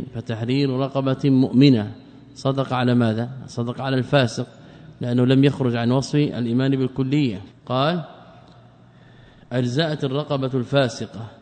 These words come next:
فقد دخلت في اسم الإيمان المطلق. ومراده رحمه الله تعالى الإيمان المطلق، ما هو معلوم أن الإيمان قد يكون مطلق إيمان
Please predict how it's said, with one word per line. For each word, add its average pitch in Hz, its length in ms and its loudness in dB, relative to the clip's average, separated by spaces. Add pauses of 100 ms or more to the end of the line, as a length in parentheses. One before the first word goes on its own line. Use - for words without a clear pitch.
(440)
فقد 123 340 -6
دخلت 147 480 -2
في 151 540 -2 (180)
اسم 135 260 -4
الإيمان 123 520 2
المطلق. 123 540 2 (580)
ومراده 139 480 0
رحمه 131 200 -4
الله 120 100 -4
تعالى 131 260 -2
الإيمان 127 340 0
المطلق، 120 560 -2
ما 120 100 0
هو 123 40 0
معلوم 127 360 2
أن 120 80 2
الإيمان 120 440 0
قد 123 200 -4
يكون 131 240 0
مطلق 127 440 0
إيمان 131 400 0